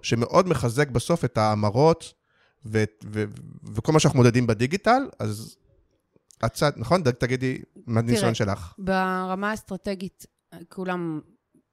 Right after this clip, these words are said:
Speaker 2: מי שמבין והוא מבינה, כבר יודעים שקהלי היעד שלנו מפולחים הרבה יותר היום, ויש הרבה יותר כלים להגיע ספציפית לקהלי יעד ספציפיים. ברדיו, יש אנשים שמאזינים לרדיו, בנוסף לשאר הדברים שעושים,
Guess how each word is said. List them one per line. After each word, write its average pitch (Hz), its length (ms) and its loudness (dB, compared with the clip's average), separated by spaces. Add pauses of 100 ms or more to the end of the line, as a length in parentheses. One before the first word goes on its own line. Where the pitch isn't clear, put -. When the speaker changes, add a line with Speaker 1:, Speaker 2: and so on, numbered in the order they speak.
(180)
Speaker 2:
מי 196 140 -4
שמבין 170 500 -6 (240)
והוא 151 160 -6
מבינה, 147 460 -10 (220)
כבר 147 180 -12
יודעים 240 460 -4
שקהלי 196 720 -4
היעד 208 360 0
שלנו 170 440 -2
מפולחים 160 680 -6
הרבה 185 280 -4
יותר 202 320 -2
היום, 202 360 -4
ויש 170 280 -8
הרבה 170 240 -6
יותר 185 240 -6
כלים 180 400 -8
להגיע 160 320 -8
ספציפית - 560 -14
לקהלי 156 340 -8
יעד 151 240 -6
ספציפיים. - 540 -14 (600)
ברדיו, 170 540 0 (280)
יש 208 200 -6
אנשים 185 420 -6
שמאזינים 170 680 -8
לרדיו, 156 420 -6 (400)
בנוסף 170 580 -4
לשאר 262 300 -2
הדברים 269 220 -4
שעושים, 262 420 -6